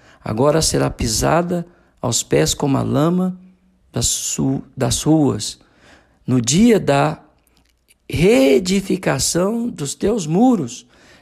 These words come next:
neste dia serão os teus limites removidos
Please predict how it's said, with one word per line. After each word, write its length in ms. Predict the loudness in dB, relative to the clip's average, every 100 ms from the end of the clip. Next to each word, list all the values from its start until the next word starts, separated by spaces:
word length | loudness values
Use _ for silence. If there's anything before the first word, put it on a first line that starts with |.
| -6
neste 640 | 0 4 4 2 0 -6
dia 480 | -4 0 0 0 -8 _ _ _ _ _
serão 640 | -10 -4 0 0 0 -2 -4
os 160 | -8 -4
teus 240 | 0 0
limites 600 | 0 2 2 2 -2 -4
removidos 800 | -2 -2 -2 0 -2 -2 -8 -12